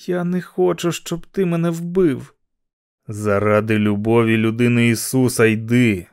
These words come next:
грубо наказав йому стрілець. «Якщо стояти тут і базікати, міст точно розвалиться». Хлопчик пішов, похитуючись з боку в бік, немов п'яний, виставивши руки перед собою, розчепіривши пальці.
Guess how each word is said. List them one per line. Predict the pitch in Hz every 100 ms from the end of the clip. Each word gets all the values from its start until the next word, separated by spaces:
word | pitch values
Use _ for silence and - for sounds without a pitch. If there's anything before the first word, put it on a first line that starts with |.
| _
грубо | 113 113 143 151 147
наказав | 147 143 123 123 117
йому | 117 107
стрілець. | - 117 113 107 104 - - _ -
«Якщо | 107 101 - - 117
стояти | - 117 117 110 117
тут | 110 127 127
і |
базікати, | 120 113 113 135 127 120 127
міст | 117 127 120 - -
точно | 135 135 - 123
розвалиться». | 123 123 127 117 98 92 - 101 98 _ _ _ _ _ _ _ _
Хлопчик | - 110 139 151 - 131 -
пішов, | 117 - - 131 117 95 - - -
похитуючись | 98 - 139 147 127 120 123 113
з |
боку | 113 120 117 117
в | 107
бік, | 117 113
немов | 117 113 110 101
п'яний, | - 110 123 113 101 98 - -
виставивши | 107 160 - 143 143 127 131
руки | 143 151 135
перед | 123 113 104
собою, | - 104 107 131 117 104 101 - -
розчепіривши | 101 - - 101 113 110 104 - 104
пальці. | - 104 104 98 - 104